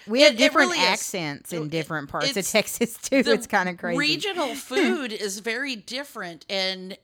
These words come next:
Speaker 2: and the, the geography is very different. The climate is very different. Um, here in the Dallas area, and this is way off topic, but I'm,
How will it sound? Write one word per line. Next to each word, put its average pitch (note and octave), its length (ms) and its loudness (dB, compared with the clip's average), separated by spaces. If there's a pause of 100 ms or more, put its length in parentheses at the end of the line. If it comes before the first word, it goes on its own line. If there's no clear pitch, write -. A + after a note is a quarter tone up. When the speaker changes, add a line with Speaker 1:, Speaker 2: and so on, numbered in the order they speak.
Speaker 2:
and G#3+ 460 -6
the, G3+ 260 -2
the F#3 520 -10
geography G#3+ 800 -4
is F3 340 -8
very F3 580 -6 (160)
different. E3 540 -10
The F3+ 80 -6
climate B3+ 840 -4
is E3+ 160 -10
very E3 320 -10
different. D#3 500 -18 (540)
Um, F#3+ 500 -2 (220)
here B3+ 460 -6
in A3 180 -6
the G#3+ 60 -4
Dallas F#3+ 680 -4
area, G3 500 -6
and F#3+ 180 -10
this G#3+ 140 -6
is F#3 140 -10
way F#3+ 160 -2
off F3+ 200 -4
topic, D3+ 400 -12
but E3+ 160 -8
I'm, F3 240 -10